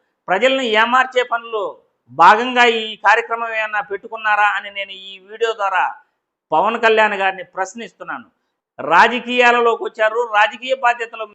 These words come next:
మీరు నెరవేర్చాలి, అంతేగాని సనాతన ధర్మం పేరుతో ప్రజల్ని ఏమారిస్తూ పూర్తిగా ఉప ముఖ్యమంత్రి బాధ్యతల నుండి తప్పుకునేసి మీరు ప్ర-, ప్రజలకు సేవ చేయకుండా రాజకీయాలలో ఇటువంటి రెండు పడవల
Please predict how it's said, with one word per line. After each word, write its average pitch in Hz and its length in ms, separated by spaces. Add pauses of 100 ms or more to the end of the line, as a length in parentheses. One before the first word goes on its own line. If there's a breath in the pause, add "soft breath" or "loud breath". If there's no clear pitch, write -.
మీరు 208 360
నెరవేర్చాలి, 202 760 (360)
అంతేగాని 240 680
సనాతన 233 480
ధర్మం 220 380
పేరుతో 214 420
ప్రజల్ని 220 500
ఏమారిస్తూ 220 720 (480)
పూర్తిగా 240 460
ఉప 220 240
ముఖ్యమంత్రి 233 560
బాధ్యతల 226 520
నుండి 220 400
తప్పుకునేసి 220 840 (280)
మీరు 226 260
ప్ర-, 226 220
ప్రజలకు 233 380
సేవ 226 400
చేయకుండా 214 680 (400)
రాజకీయాలలో 226 920
ఇటువంటి 214 800 (600)
రెండు 220 300
పడవల 240 420